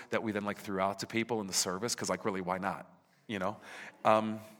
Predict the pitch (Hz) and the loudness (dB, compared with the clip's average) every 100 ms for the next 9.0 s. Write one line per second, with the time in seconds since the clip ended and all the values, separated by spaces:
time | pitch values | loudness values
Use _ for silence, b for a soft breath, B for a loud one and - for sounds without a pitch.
0 | - 185 185 202 214 92 95 95 101 107 | 0 0 4 2 2 0 0 2 0 2
1 | 104 104 104 - 123 139 175 170 - 127 | 4 4 0 -10 -4 -2 0 0 2 2
2 | 135 123 120 120 113 113 113 113 107 104 | 2 0 -2 -2 0 0 0 -2 -2 0
3 | 107 98 90 117 120 107 104 92 - - | -2 -2 -4 -8 -8 -8 -8 -8 -6 -6
4 | 65 - - - - 78 76 - 87 90 | -6 -10 -14 -16 -14 -14 -16 -16 -18 -18
5 | _ _ _ _ _ _ - 71 87 117 | _ _ _ _ _ _ -10 -6 -6 -6
6 | - _ _ _ _ _ _ _ _ _ | -14 _ _ _ _ _ _ _ _ _
7 | _ _ _ _ _ B B B B 202 | _ _ _ _ _ B B B B 0
8 | - - 113 110 - 120 151 - - | 2 0 2 0 2 -2 4 8 8